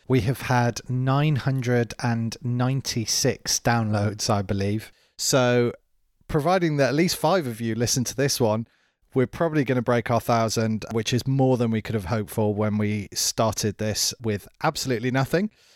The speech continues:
And we're really, really looking forward to the second season. We're probably gonna change the format a little bit, make it a bit snappier, and try and spend a little bit longer on the points that are really worth discussing, rather than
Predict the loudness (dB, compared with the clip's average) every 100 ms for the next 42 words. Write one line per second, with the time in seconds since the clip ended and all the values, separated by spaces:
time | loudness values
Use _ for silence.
0 | _ -2 0 2 2 2 4 4 4 2
1 | 2 0 0 -2 0 2 2 0 -2 -6
2 | 0 2 2 0 0 0 -2 -2 0 0
3 | 2 0 -2 -2 0 0 -2 0 2 2
4 | 0 -2 -2 0 0 0 -4 -6 -2 0
5 | 0 0 2 2 2 2 0 -4 _ _
6 | -2 -2 -2 -2 -2 -2 -2 0 2 2
7 | 2 0 -2 -2 -2 -4 -6 -8 -2 0
8 | 0 -2 -6 -4 -2 0 0 0 0 0
9 | 0 0 2 0 2 0 0 0 2 2
10 | 0 -4 -4 0 0 -2 -4 0 0 2
11 | 0 -2 -4 -6 -2 -2 -2 -4 -6 -12
12 | _ _ -4 2 2 2 -2 -4 -4 -6